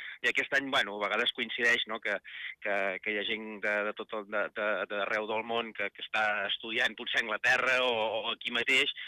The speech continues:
i ens ajuda, doncs, mira, a tindre aquesta participació, no? Per exemple, tenim un participant de, d'Uruguai, que dius, «Home, doncs, mira, ha aprofitat que està,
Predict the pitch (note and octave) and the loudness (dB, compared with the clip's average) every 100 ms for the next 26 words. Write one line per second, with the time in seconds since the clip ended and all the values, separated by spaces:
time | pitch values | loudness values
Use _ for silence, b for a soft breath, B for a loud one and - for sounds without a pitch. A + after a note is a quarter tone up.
0 | B B C3 A2 A#2 G#2 A2+ A#2 G2+ G#2 | B B 0 0 -2 -2 -4 -2 -6 -4
1 | G2+ G#2 G2+ G#2+ G2+ - - - - - | -6 -6 -4 -2 -2 -6 -8 -6 -6 -4
2 | - A2+ F#2 F2+ G2 F#2+ G2 G#2 G#2 G#2 | -4 -4 -4 -6 -10 -10 -6 -2 -2 -4
3 | - - - G2+ G#2 A2 - B B C3 | -8 -8 -2 -2 0 -2 -4 B B -8
4 | A2 F#2+ F#2+ F2+ D#2+ B B A2 F2 G2+ | -6 -2 0 0 -4 B B -8 -6 -4
5 | G#2 F#2 F2+ F2+ G2 F2 - A2 A2 A2+ | -4 -6 -10 -12 -6 -6 -6 -8 -4 0
6 | G#2 - G2+ - | 0 0 -6 -2